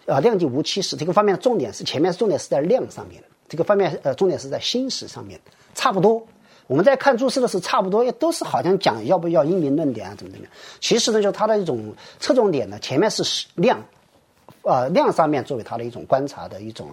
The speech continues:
呃，一种基。然后第一个，第一个地方呢，就主要是从心识上面观察的。所以说你的心，心具有，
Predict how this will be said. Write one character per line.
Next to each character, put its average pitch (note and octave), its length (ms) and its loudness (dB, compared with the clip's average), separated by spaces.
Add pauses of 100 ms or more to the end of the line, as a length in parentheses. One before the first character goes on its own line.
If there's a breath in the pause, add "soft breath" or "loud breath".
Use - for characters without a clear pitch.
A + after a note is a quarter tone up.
(460 loud breath)
呃， F#2+ 200 -8
一 B2 60 -4
种 A2+ 180 -8
基。 - 280 -6
然 B2+ 120 -2
后 D#3 80 4
第 B3+ 100 -2
一 - 20 -2
个， C4+ 80 2
第 C#4+ 60 2
一 D#4 60 4
个 B3+ 60 6
地 F#3+ 80 4
方 G3 120 4
呢， F#3 100 2
就 E3 160 2
主 - 140 -10
要 G#2+ 60 -4
是 - 80 -14
从 A2+ 160 -10
心 D4 220 2
识 - 100 -4
上 D3+ 100 -4
面 G#2 120 -8
观 G#2 160 -14
察 - 160 -16
的。 - 80 -18 (480 loud breath)
所 - 140 4
以 E4+ 80 6
说 E4 100 6
你 B3+ 140 4
的 G#3+ 120 4
心， G#3 200 -2
心 E4 280 2
具 E4 160 0
有， D#3+ 340 4